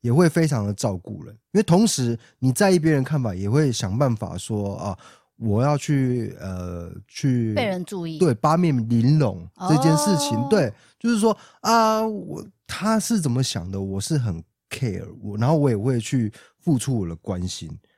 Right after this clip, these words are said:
Speaker 1: 我认识那个朋友，他是非常会关心别人、非常贴心的一个人。我不知道并，是这个人的个人的特质，还是所有巨蟹座都是这样子的。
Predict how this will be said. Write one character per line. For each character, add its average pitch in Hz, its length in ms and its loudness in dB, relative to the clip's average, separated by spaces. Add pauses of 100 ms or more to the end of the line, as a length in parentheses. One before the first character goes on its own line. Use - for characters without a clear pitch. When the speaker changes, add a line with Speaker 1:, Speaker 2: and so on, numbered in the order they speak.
(280)
Speaker 1:
我 123 140 2
认 220 160 6
识 214 80 0
那 220 80 2
个 160 120 0
朋 120 120 -2
友， 113 120 0
他 120 180 -4
是 147 120 -4
非 139 380 -2
常 95 240 -6
会 107 160 -4
关 95 320 -8
心 90 400 -8
别 - 200 -14
人、 - 180 -18
非 117 160 -4
常 98 160 -4
贴 95 320 -10
心 87 240 -10
的 85 80 -12
一 92 80 -12
个 - 100 -16
人。 - 100 -14
我 123 140 0
不 160 100 -2
知 226 80 -2
道 233 80 2
并， 214 300 -4 (300)
是 226 180 -2
这 240 200 2
个 156 140 0
人 107 160 0
的 107 400 -4 (140)
个 175 160 4
人 95 120 -2
的 98 100 -4
特 139 200 -2
质， 95 200 -8
还 104 120 -4
是 156 140 2
所 175 300 0
有 123 120 0
巨 123 240 -4
蟹 101 200 -4
座 90 200 -8
都 101 200 -6
是 95 160 -10
这 95 120 -10
样 65 200 -10
子 - 260 -20
的。 - 120 -18